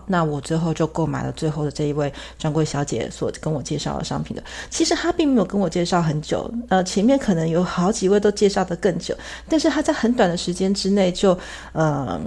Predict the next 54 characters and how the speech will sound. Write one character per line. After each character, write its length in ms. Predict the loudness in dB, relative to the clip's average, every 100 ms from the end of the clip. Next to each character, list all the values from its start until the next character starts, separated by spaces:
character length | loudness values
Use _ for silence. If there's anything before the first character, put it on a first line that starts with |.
| -8 -10 -10 -10 -10 -14 -18 -16 -16 -12
提 120 | -2 2
供 160 | 6
了 60 | 6
我 140 | 6
想 180 | 6 2
要 100 | 2
的 80 | 2
东 220 | 2 -2
西 180 | -6 -4
了。 120 | -4 -6 -12 -20 -20 -20 -20 -20 -14
简 140 | 0 6
单 160 | 6
说， 160 | 6 6
如 140 | 6
果 100 | 4
你 140 | 4 2
的 100 | -2
资 300 | -2 2 2
讯 220 | 4 0
是 180 | 2 0
有 140 | 0
价 260 | -2 -2 -2
值 180 | -4 -10
的， 200 | -10 -12 -12 -20 -14 -2
那 160 | -2
可 160 | 0 0
以 20 |
唤 260 | 2 4 2
醒 140 | 2 -2
对 100 | 0
方 160 | 0
的 100 | -2
理 200 | -2 -6
性。 280 | -8 -6 -6 -8 -18 -6
呃， 160 | -4
例 180 | 0 2
如 120 | 2
说 260 | 0 0 -2 -2 -12 -4
，“我 100 | -2
今 160 | 2
天 160 | 2 4
来 120 | 2
百 160 | 0 -4
货 120 | -6
公 180 | -2 -4
司 140 | -2
就 160 | 0 0
是 260 | 0 -2
要 160 | -2 -2
买 120 | -4
化 240 | -8 -4 -4
妆 220 | -2 -6
品 180 | -8 -10
的。” 180 | -10